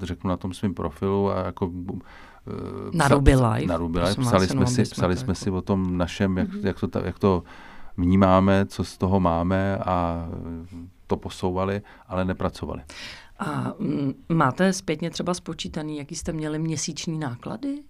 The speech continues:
Speaker 1: Úplně
Speaker 2: Jako
Speaker 1: přesně do poslední,
Speaker 2: fakt?
Speaker 1: eh,
Speaker 2: A můžeš to
Speaker 1: euro-,
Speaker 2: prozradit?
Speaker 1: eurokoruny.
Speaker 2: Můžeš to prozradit?
Speaker 1: Můžu, no. Nejlevnější měsíc byl únor, teda on je nejkratší, takže on vždycky každý, tak já už říkám na začátku, protože mi,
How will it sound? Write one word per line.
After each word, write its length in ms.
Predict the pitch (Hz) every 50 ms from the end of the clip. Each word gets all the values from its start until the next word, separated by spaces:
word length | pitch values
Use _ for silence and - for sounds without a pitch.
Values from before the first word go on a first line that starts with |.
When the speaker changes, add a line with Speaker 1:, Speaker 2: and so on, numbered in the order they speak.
| - -
Speaker 1:
Úplně 140 | - -
Speaker 2:
Jako 80 | 82 -
Speaker 1:
přesně 260 | - - - - 143
do 80 | 117 104
poslední, 340 | - - 104 - 101 98 101
Speaker 2:
fakt? 220 | 160 160 - - 98
Speaker 1:
eh, 220 | 90 82 85 85 170
Speaker 2:
A 40 |
můžeš 220 | 190 175 - 170 -
to 60 | 92
Speaker 1:
euro-, 80 | 98 104
Speaker 2:
prozradit? 380 | 110 113 117 110 170 208 220 -
Speaker 1:
eurokoruny. 640 | 95 92 101 107 107 - 120 107 104 95 95 95 - - _ _ - - - - - - - - - - - - -
Speaker 2:
Můžeš 120 | 170 -
to 100 | - 170
prozradit? 520 | 147 - 151 139 147 165 190 220 226 208 214 - - - - -
Speaker 1:
Můžu, 260 | 98 95 107 120 143
no. 220 | 127 95 87 110 - - - - - 101
Nejlevnější 460 | 101 104 110 113 113 113 - - 120
měsíc 460 | 110 104 101 - 117 113 110 - - - - - 95
byl 120 | 104 110
únor, 280 | 101 92 87 82 82 82
teda 160 | - 85 85
on 80 | 90
je 60 | 92 90
nejkratší, 440 | 90 82 - 117 - - - 73
takže 240 | 73 78 78 80 82
on 60 | 80
vždycky 340 | 82 82 82 78 - - 95
každý, 240 | 85 87 85 87 85
tak 100 | 85 82
já 140 | 92 92 92
už 120 | 92 95
říkám 180 | 98 92 107 98
na 60 | 90
začátku, 380 | 82 80 - 101 85 82 - 87
protože 120 | 90 87
mi, 100 | 87